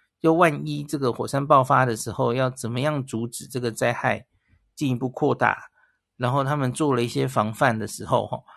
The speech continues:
那结果不小心就是截断了，呃，一个地方的河水，然后让它流到一个地方，变成了现在的青池。那这个是意外，意外产生，后来变成一个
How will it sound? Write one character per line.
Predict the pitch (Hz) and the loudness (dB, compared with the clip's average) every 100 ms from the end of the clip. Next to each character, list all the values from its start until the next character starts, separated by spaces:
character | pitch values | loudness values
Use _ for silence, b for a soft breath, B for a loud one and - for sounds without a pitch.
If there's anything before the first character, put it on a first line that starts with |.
| b b b _ - | b b b _ -8
那 | 170 | -4
结 | 147 160 | 0 0
果 | 139 | 0
不 | 131 | 0
小 | 165 117 | 0 0
心 | 123 147 | 0 -2
就 | 147 | -2
是 | 170 139 123 131 - | -2 -4 -6 -12 -6
截 | 131 131 | -2 2
断 | 214 185 131 | 6 6 6
了， | 113 104 - _ _ _ _ _ _ - | 0 -4 -10 _ _ _ _ _ _ -4
呃， | 139 110 104 | -2 -2 -4
一 | 135 | -2
个 | 147 | -2
地 | 151 | 0
方 | 139 139 139 | 0 0 2
的 | 123 113 - _ _ _ _ | 0 -2 -10 _ _ _ _
河 | - - 123 | -10 0 2
水， | 139 139 90 - _ _ _ - | 2 2 0 -4 _ _ _ -8
然 | 123 | -4
后 | 165 160 | 0 2
让 | 156 | 2
它 | 147 151 | 2 2
流 | 147 120 123 | 2 2 2
到 | 139 151 127 127 | 4 4 4 0
一 | 143 | -4
个 | 135 | -4
地 | 131 131 | -2 0
方， | 135 131 | 2 0
变 | 131 151 | 0 -2
成 | 135 - 113 | -2 -4 -2
了 | 117 | -2
现 | - 143 | -2 -2
在 | 127 131 | 2 0
的 | 113 | 0
青 | - 131 135 | -2 -2 -2
池。 | - 92 139 b b b b _ _ _ _ - | -4 -8 -12 b b b b _ _ _ _ -6
那 | 151 | -2
这 | 175 | 0
个 | 165 | 0
是 | 160 | -2
意 | 139 170 | -2 -2
外， | 151 143 131 - _ _ _ | 4 4 4 -4 _ _ _
意 | - 190 | 0 4
外 | 165 | 4
产 | 139 127 104 | 4 0 0
生， | - 160 160 165 | 0 0 -2 -2
后 | - 202 | 6 8
来 | 147 | 8
变 | 139 175 | 6 4
成 | 147 147 | 2 2
一 | 165 | 2
个 | 185 | 0